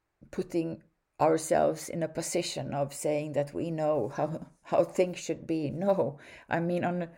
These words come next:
on our humanity level, we are in such a big turmoil, and that's when the anxiety is really provoked, which I see now from my own perspective as a good thing.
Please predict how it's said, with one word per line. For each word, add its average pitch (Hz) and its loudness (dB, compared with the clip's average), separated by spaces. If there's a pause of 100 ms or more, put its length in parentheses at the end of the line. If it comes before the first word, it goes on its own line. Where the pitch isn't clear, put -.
(300)
on 170 0
our 180 6
humanity 196 4
level, 151 2
we 156 0
are - 0
in 156 -6
such - -4
a 202 -2
big 156 -6
turmoil, 156 -4 (580)
and 143 -2 (360)
that's 170 -4
when 160 -2
the - -2
anxiety 156 0
is 143 -8
really 202 -2
provoked, - -8 (480)
which 160 -2
I 220 0
see 170 -4
now 151 -2
from 143 -4
my 151 -2
own 175 -4
perspective - -12
as - -10
a 180 -8
good 269 0
thing. - -8